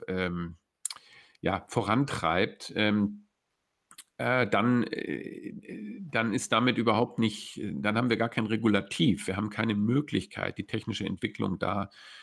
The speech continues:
äh, entsprechend, äh, zu beeinflussen. Es gibt Möglichkeiten natürlich. Äh, die U S A haben, äh, schon vor fast fünfzig Jahren ein, äh, Office of Technology Assessment eingerichtet,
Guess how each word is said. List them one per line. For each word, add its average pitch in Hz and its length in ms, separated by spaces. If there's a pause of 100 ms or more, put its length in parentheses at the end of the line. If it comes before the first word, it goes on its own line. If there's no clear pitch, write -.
(200)
äh, 95 380
entsprechend, 95 960 (680)
äh, 98 200
zu - 160
beeinflussen. 101 760 (1000)
Es - 120
gibt 175 260
Möglichkeiten 101 840
natürlich. 87 720
Äh, 117 260
die 113 400 (100)
U 117 200
S 113 120
A 131 300
haben, 117 380
äh, 101 160
schon 110 520
vor 101 400
fast - 300
fünfzig 110 400
Jahren 117 320
ein, 98 400
äh, 101 280
Office 117 300
of - 140
Technology 110 540
Assessment - 580
eingerichtet, 92 840